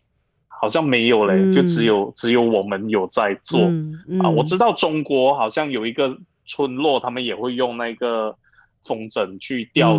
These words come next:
Speaker 1: 灯笼，
Speaker 2: 嗯，
Speaker 1: 可是他们是在元宵吗？
Speaker 2: 嗯。
Speaker 1: 还是其他的，
Speaker 2: 嗯。
Speaker 1: 其他的节，
Speaker 2: 嗯。
Speaker 1: 节庆啦。
Speaker 2: 嗯。
Speaker 1: 可是只有我们是在中秋把它当作是一个中秋的，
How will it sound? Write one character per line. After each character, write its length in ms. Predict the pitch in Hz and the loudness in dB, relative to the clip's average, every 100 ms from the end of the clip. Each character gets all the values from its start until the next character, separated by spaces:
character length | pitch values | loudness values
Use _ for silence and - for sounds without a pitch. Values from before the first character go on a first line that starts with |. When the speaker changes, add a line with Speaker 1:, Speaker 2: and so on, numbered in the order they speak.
| 151 | 0
Speaker 1:
灯 180 | 104 104 | -4 -4
笼， 200 | 90 87 | -8 -8
Speaker 2:
嗯， 60 | - | -4
Speaker 1:
可 140 | - | 0
是 180 | 180 165 | 2 2
他 140 | 139 | 0
们 180 | 123 117 | -2 -4
是 200 | 117 135 | -6 -8
在 420 | 139 135 123 120 | -2 0 2 2
元 800 | 117 110 107 107 98 104 104 95 107 | 2 0 -4 -8 -12 -10 -8 -8 -10
宵 420 | 127 - 120 107 107 | -12 -4 0 0 0
吗？ 300 | 107 101 104 | 0 -2 -2
Speaker 2:
嗯。 20 | |
Speaker 1:
还 120 | 104 | -2
是 200 | 180 175 | 2 2
其 180 | 165 151 | 2 0
他 200 | 127 110 | -2 0
的， 180 | 113 98 | 0 -2
Speaker 2:
嗯。 100 | - _ - _ | -4 _ -20 _
Speaker 1:
其 180 | 180 175 | -2 0
他 220 | 165 110 | 2 2
的 160 | - 104 | 0 -2
节， 280 | - 110 98 | -2 -6 -6
Speaker 2:
嗯。 140 | 92 _ | -6 _
Speaker 1:
节 200 | - 104 | -6 -4
庆 260 | 98 120 104 | -4 -6 -6
啦。 100 | 87 - - | -8 -12 -6
Speaker 2:
嗯。 140 | 170 | -2
Speaker 1:
可 60 | 170 | 2
是 100 | 143 147 156 | 2 0 -6
只 180 | - 151 | -2 2
有 80 | 180 | 4
我 240 | 147 113 | 4 2
们 240 | 110 107 | 0 -6
是 140 | 117 135 | -6 -4
在 200 | 135 127 | -2 -2
中 360 | - 123 110 110 | -2 -4 -4 -8
秋 400 | - 110 104 104 | -6 -4 -4 -4
把 140 | 104 95 | -6 -2
它 260 | 104 104 - | 0 -2 -2
当 220 | 107 107 | -4 -4
作 180 | 101 127 | -4 -6
是 240 | 110 - 127 | -6 -6 -6
一 140 | 117 | -4
个 260 | 123 113 - _ _ _ _ _ _ _ _ _ _ _ | -4 -4 -6 _ _ _ _ _ _ _ _ _ _ _
中 240 | - 131 | -4 -4
秋 280 | 135 - 123 | -4 -2 -2
的， 140 | 123 | 0